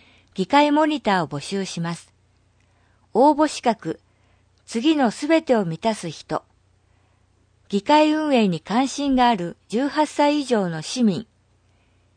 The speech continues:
光市職員でないこと。地方議会議員でないこと。募集人数二十人。委嘱期間、五月一日から令和六年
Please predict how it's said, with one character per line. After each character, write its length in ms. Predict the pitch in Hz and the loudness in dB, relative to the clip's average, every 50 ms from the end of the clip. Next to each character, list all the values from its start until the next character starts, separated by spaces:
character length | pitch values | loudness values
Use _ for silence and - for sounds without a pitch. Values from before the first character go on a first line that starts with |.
| _ _ _ | _ _ _
光 400 | _ - - - 294 311 302 311 | _ -12 -4 0 0 2 2 0
市 140 | - - 254 | 0 -2 -2
職 340 | - - 202 190 - - 311 | -2 -2 -2 -4 -2 0 0
員 160 | 294 285 240 | 2 2 2
で 100 | 196 185 160 | 0 0 0
な 160 | 170 202 214 | -2 0 -2
い 80 | 190 | -2
こ 160 | - - 143 - | -4 -8 -14 -8
と。 240 | - 156 - - _ _ _ _ _ _ _ _ _ _ _ _ _ _ _ _ _ _ | -4 -4 -4 -4 _ _ _ _ _ _ _ _ _ _ _ _ _ _ _ _ _ _
地 140 | - - 196 | -8 -6 -6
方 280 | - 262 302 302 302 294 | 0 4 4 6 6 4
議 160 | 220 226 214 | 4 0 0
会 260 | - 294 294 294 285 | 2 2 2 2 2
議 120 | 240 262 285 | 0 0 -2
員 220 | 285 285 254 208 | 0 2 2 2
で 120 | 180 175 | 2 0
な 160 | 165 185 196 202 | -2 0 0 -2
い 80 | 170 | -2
こ 200 | - - - 135 | -4 -8 -16 -14
と。 220 | - - - - _ _ _ _ _ _ _ _ _ _ _ _ _ _ _ _ _ _ _ _ _ | -8 -8 -8 -8 _ _ _ _ _ _ _ _ _ _ _ _ _ _ _ _ _ _ _ _ _
募 120 | - 185 180 | -8 -8 -8
集 300 | - - 294 311 311 302 | -4 -2 0 0 0 0
人 280 | 302 302 302 277 226 | 0 0 0 0 0
数 280 | - - 160 151 - - _ _ _ _ - | 0 -2 -4 -6 -6 -8 _ _ _ _ -6
二 180 | 175 196 202 202 | -2 0 0 2
十 240 | 202 277 294 262 220 | 2 2 2 2 2
人。 240 | 180 160 - - _ _ _ _ _ _ _ _ _ _ _ _ _ _ _ _ _ _ | 0 -2 -4 -10 _ _ _ _ _ _ _ _ _ _ _ _ _ _ _ _ _ _
委 60 | - 160 | -12 -6
嘱 360 | - 294 294 285 - 302 294 | -2 0 0 0 0 -2 -4
期 140 | - 277 - | -4 -6 -6
間、 260 | - 170 151 - - _ _ _ _ _ _ _ _ _ _ _ _ _ _ _ _ - | -4 -6 -6 -6 -10 _ _ _ _ _ _ _ _ _ _ _ _ _ _ _ _ -8
五 140 | 220 196 196 | -4 0 4
月 240 | 214 320 311 - 240 | 4 4 4 2 -2
一 260 | - - - 196 247 226 | -6 -6 -6 -6 -4 0
日 280 | - 262 254 - - | 0 -2 -2 -2 -6
か 140 | - 208 185 | -6 -4 -4
ら 220 | 170 165 165 170 _ _ _ _ _ - | -4 -4 -6 -6 _ _ _ _ _ -4
令 240 | 160 208 262 285 285 | 2 4 6 6 6
和 140 | 277 277 262 | 6 4 4
六 280 | 233 220 214 - 277 | 2 -2 -2 0 0
年 260 | 233 190 160 143 - | 0 0 0 -2 -8